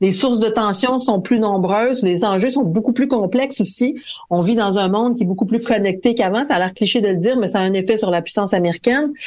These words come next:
Ce que ça veut dire, ça veut dire que les alliances sont plus volatiles aussi, c'est-à-dire qu'on peut avoir un allié économique qui sera peut-être un ennemi idéologique ou, euh, un allié stratégique qui va devenir un, un, un, un ennemi économique. Donc,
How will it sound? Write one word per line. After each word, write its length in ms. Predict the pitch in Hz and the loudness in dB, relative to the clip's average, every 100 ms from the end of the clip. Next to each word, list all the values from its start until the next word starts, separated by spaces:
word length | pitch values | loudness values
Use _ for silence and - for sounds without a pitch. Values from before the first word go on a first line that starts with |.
| - - - | -12 -14 -10
Ce 80 | - | -2
que 60 | 240 | 0
ça 80 | 240 | 2
veut 120 | 208 | 2
dire, 180 | 254 285 | 0 2
ça 60 | |
veut 80 | 208 | 2
dire 120 | 220 | 0
que 80 | 269 | 2
les 140 | 208 | 2
alliances 420 | 214 202 240 294 285 | 2 2 0 0 -2
sont 140 | 220 | -2
plus 120 | 226 | 0
volatiles 540 | 208 208 202 196 302 226 | 0 0 0 0 0 0
aussi, 260 | 185 240 | 0 -2
c'est-à-dire 360 | 226 175 165 220 | 0 -2 0 -2
qu'on 160 | 220 | -2
peut 100 | 185 | 0
avoir 300 | 208 196 233 | 0 2 0
un 140 | 233 220 | 0 0
allié 260 | 196 196 233 | 0 2 0
économique 560 | 233 214 202 214 269 | 0 0 0 0 -2
qui 120 | 262 | -6
sera 480 | - - 220 220 214 | -16 -6 -2 0 0
peut-être 360 | 202 196 220 214 | 0 0 0 0
un 140 | 196 | 0
ennemi 320 | 196 190 220 | 0 0 0
idéologique 680 | 220 202 196 196 196 269 311 - | 0 0 0 0 0 -2 -4 -2
ou, 160 | 214 | 0
euh, 100 | 185 175 - - - | 0 -4 -10 -10 -2
un 140 | 190 | 2
allié 260 | 202 202 233 | 2 2 0
stratégique 520 | - 214 214 196 240 | 0 0 0 0 -2
qui 140 | 247 | 0
va 100 | 196 | -2
devenir 420 | 190 185 202 233 | 0 0 0 0
un, 200 | 208 175 175 - - | 0 -4 -6 -16 -6
un, 600 | 185 175 - 170 170 170 | -2 0 0 0 0 0
un, 40 | - | 0
un 140 | 190 190 | 0 2
ennemi 340 | 190 190 233 | 2 2 0
économique. 520 | 220 208 196 233 285 | 0 0 0 0 0
Donc, 200 | 202 202 | -2 -4